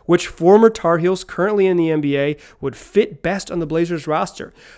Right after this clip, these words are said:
Uh, I didn't go to U N C. I grew up in Chapel Hill. I'm a townie, but I went to Lewis and Clark College. We do not have any N B A players from Lewis and Clark College. Um,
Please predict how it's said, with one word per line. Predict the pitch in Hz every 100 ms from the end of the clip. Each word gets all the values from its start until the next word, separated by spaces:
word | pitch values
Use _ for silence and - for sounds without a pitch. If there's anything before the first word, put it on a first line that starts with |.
| -
Uh, | 170 170 180
I | 196
didn't | 240 175
go | 170
to | 180
U | 190
N | 185
C. | 196 196 180 147
I |
grew | 139 180
up | 175
in |
Chapel | 170 160 160
Hill. | 160 156
I'm | 139
a |
townie, | - 151 151 160 147
but | 135
I |
went | 139 139
to | 127
Lewis | 143 147
and | 143
Clark | 139 143
College. | - 135 131 127
We | 135 139 131
do | 127
not | 139 139
have | 131 123
any | 123 120 123
N | 117
B | 120
A | -
players | - - -
from | -
Lewis | - -
and | -
Clark | - -
College. | - - - - _ _ _ _ -
Um, | 160 165 165 165 160